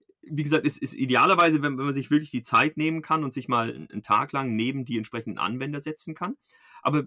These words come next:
häufig ist auch so, de-, den Anwendern erstmal zu sagen, hier, überleg doch mal,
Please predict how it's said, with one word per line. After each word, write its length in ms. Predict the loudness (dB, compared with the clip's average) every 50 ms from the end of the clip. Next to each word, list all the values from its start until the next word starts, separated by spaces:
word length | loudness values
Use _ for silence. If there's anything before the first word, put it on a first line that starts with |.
| -4 _ _ -2
häufig 340 | 0 0 0 0 -2 -6 -8
ist 100 | -6 -6
auch 120 | -6 -2
so, 140 | 0 0 0
de-, 200 | 0 0 -2 -2
den 220 | -4 -6 -6 -4
Anwendern 440 | -2 -2 -2 -2 -4 -6 -6 -6 -6
erstmal 400 | -8 -8 -6 -4 -4 -4 -4 -6 -10 _ _ _ _
zu 140 | _ -6 -4
sagen, 260 | 0 0 0 0 0
hier, 240 | 0 -2 -2 -4 -4 _ _ _ _ _ _ _ -4
überleg 640 | -2 0 2 2 2 2 2 2 0 0 -4 -2
doch 220 | -2 -2 -2 -4
mal, 360 | -6 -8 -8 -8 -10 -12 -16